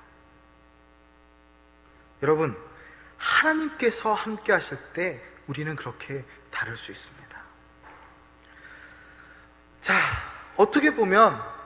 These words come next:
이 사사기는 불신과 고난과 회개와 회복의 반복되는 역사입니다. 계속 반복의 반복이 이루어져요.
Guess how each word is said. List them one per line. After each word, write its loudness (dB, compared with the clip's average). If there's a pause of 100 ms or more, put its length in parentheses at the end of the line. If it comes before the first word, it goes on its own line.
(180)
이 0
사사기는 -2 (440)
불신과 0 (300)
고난과 2 (340)
회개와 6 (380)
회복의 0 (180)
반복되는 -4 (320)
역사입니다. -10 (640)
계속 -8
반복의 6
반복이 0
이루어져요. -10